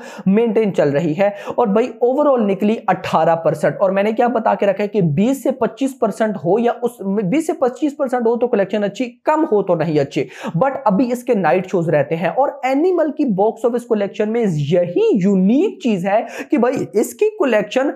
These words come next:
working, इसकी night occupancy working day में भी अच्छी है। Last जितनी भी बड़ी films गुजरी हैं, उनकी working day में box office collection या occupancy down हो जाती थी, but इधर नहीं हो रही। That's why भाई साहब ये एक अलग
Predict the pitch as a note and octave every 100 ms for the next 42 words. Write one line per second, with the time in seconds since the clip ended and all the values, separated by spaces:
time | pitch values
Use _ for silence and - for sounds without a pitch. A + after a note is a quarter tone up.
0 | - F3+ F#3 A#3+ - D#4+ - F#3 - G#4
1 | F#4+ C#4 F#3 G#3+ G#4+ G4+ - A#3 F#3 F#3
2 | D4 D4 D#3+ C#4+ D4+ A#4+ A#4 G#4+ E4+ D4+
3 | C4+ G3+ - F3+ E3 C3+ - - G3 G3+
4 | A3+ C4 G#4 A#3 F3+ C4 E4 E4 C#4 A#3+
5 | C4 B3 A#3+ F#3+ F3+ F3 G3+ A3+ G#3+ A#3+
6 | - A#3+ E4 E4 G4+ C4+ E3+ B3+ B3 D#4
7 | E4 D4 C#4+ C#4 A3 G3+ A3+ B3 A#3+ A#3+
8 | A3+ G#3+ A3 C4 C4+ F#3+ A3 A3 A3 F#3+
9 | A3 F3+ G3+ - F4+ C4 D#3 G#3 G#4+ G#4
10 | F#4+ B3+ A3+ G#3 F#3 F3 C#3+ C4 C4+ B3+
11 | G3+ E4 A3 F3 F#3 A#3 D#4+ C#4+ A#3 F#3
12 | E3+ B2+ - _ _ D#3+ D#3+ D4 C4+ G4+
13 | G4 - E4 D#4+ D4+ A3+ B3+ C4 C#4+ B3+
14 | G#3 C4 G#3+ - F#3+ F3+ E3+